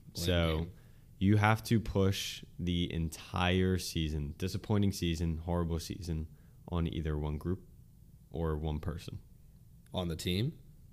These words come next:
Speaker 2: Somebody on the Phillies.
Speaker 1: Okay, well, I feel like we've been kinda
Speaker 2: We, we've
Speaker 1: nail
Speaker 2: kinda
Speaker 1: it,
Speaker 2: covered it a
Speaker 1: nailing
Speaker 2: little
Speaker 1: the,
Speaker 2: bit,
Speaker 1: the,
Speaker 2: but yeah.
Speaker 1: the nail in, uh, Gabe's coffin. But,
Speaker 2: Yeah.
Speaker 1: uh, I would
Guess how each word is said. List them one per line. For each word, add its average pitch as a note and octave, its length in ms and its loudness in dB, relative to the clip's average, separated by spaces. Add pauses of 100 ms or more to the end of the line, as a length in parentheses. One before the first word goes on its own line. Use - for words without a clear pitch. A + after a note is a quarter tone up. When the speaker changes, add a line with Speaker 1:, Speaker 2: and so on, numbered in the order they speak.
(280)
Speaker 2:
Somebody F2+ 320 4
on F#2 240 6
the F2+ 80 4
Phillies. D#2+ 520 0
Speaker 1:
Okay, F2 240 -4
well, F2+ 140 0
I G2 140 2
feel A2+ 180 4
like G2+ 160 4
we've F#2+ 140 2
been F2 180 0
kinda F2 480 0 (960)
Speaker 2:
We, C3+ 160 10
we've C#3 160 8
Speaker 1:
nail G#2 140 8
Speaker 2:
kinda D#3 160 10
Speaker 1:
it, A2+ 60 4
Speaker 2:
covered B2 180 8
it A#2+ 40 10
a B2 60 10
Speaker 1:
nailing A#2+ 240 8
Speaker 2:
little A#2 160 4
Speaker 1:
the, A2+ 180 2
Speaker 2:
bit, A2+ 40 0
Speaker 1:
the, F#2+ 120 4 (160)
Speaker 2:
but G2 60 -2
yeah. F2+ 240 6
Speaker 1:
the D2+ 60 0
nail F2+ 420 0
in, E2 160 -6
uh, E2 160 -8 (640)
Gabe's F2 280 2
coffin. F2+ 560 0 (440)
But, F2 180 4
Speaker 2:
Yeah. F2+ 60 6
Speaker 1:
uh, F2 260 4
I F#2+ 140 4
would G2+ 220 0